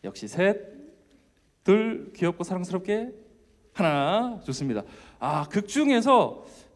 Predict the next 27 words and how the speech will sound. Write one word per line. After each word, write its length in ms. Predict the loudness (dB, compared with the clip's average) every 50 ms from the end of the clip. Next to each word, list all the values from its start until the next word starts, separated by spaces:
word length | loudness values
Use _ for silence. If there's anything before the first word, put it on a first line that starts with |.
| _ -6
굉장히 500 | -4 -2 0 2 2 2 4 2 2 2
저돌적인 840 | 0 2 4 6 8 8 6 6 4 2 4 2 0 0 -2 -4 -12 -16 -20 -20 -20 -20 -8 0
엠지 500 | 4 6 6 8 6 6 4 4 2 6
열혈 300 | 8 8 8 10 10 8
형사 300 | 8 6 4 4 2 2
역을 160 | 2 2 2 0
맡으셨잖아요. 840 | 0 0 -2 -4 -8 -8 -6 -4 -4 -2 -2 -2 -2 -2 -4 -6 -8 -12 -20 -20 -20 -20 -20 _ _ -14
어, 80 | -6
평소에 280 | 0 0 2 2 2 2
운동도 440 | 2 2 4 4 4 4 4 2 0
좀 180 | 0 0 2
많이 420 | 2 2 2 0 0 -2 -2 -4 -6 -8
하셨다고 420 | -10 -8 -8 -4 -2 -2 -2 -2
들었고, 580 | -2 -2 -2 -2 -2 -2 -4 -4 -4 -6 -8 -16 -20 -20 -20 -20 -20 _ _ _ _ -20 -16 -8
그런 180 | -6 -4 -2 -2
약간 200 | -4 -4 -6 -8 -4
파이팅 360 | -2 0 0 2 4 4 6
넘치는 360 | 6 4 4 4 2 2 2
포즈, 580 | 0 -2 -4 -2 0 0 0 0 -2 -4 -6 -12 -16 -20 -20
어, 260 | -20 -20 -20 -20 -20 -20 -20 -20 _ _ _ _ _
부탁드릴 320 | -2 2 2 2 2 2 -2
수 80 | -2 -2
있을까요? 260 | -4 0 2 2 2
뭔가 340 | 2 2 4 4 4 4 2 -2 -12 -2 2
"꼭 140 | 4 4 4
잡고야 360 | 4 2 2 6 6 8 12
말겠어" 540 | 12 12 12 10 6 4 4 4 2 2 -2